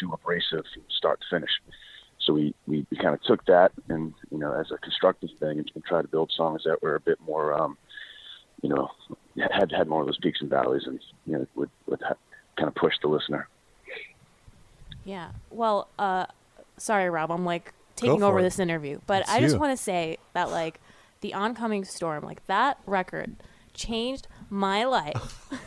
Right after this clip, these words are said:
Speaker 2: And, like, I don't think I ever had the balls to say it to
Speaker 1: Awesome.
Speaker 2: you, but I'll say it right now.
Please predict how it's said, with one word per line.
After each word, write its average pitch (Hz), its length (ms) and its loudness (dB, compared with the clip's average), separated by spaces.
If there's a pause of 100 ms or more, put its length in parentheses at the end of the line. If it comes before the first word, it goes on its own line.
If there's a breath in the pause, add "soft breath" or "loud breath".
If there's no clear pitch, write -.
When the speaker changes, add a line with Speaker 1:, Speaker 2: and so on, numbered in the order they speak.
(1040 loud breath)
Speaker 2:
And, 233 160 0
like, 214 160 4
I 220 60 4
don't 233 100 8
think 285 120 2
I 269 60 4
ever 220 260 4
had 247 120 2
the 233 60 4
balls 208 260 6
to 262 100 -4
say - 140 4
it - 20 6
to 226 80 6
Speaker 1:
Awesome. - 160 -2
Speaker 2:
you, 175 180 0
but 196 120 0
I'll 196 120 4
say 190 220 0
it 202 40 4
right 233 220 0
now. 160 260 -4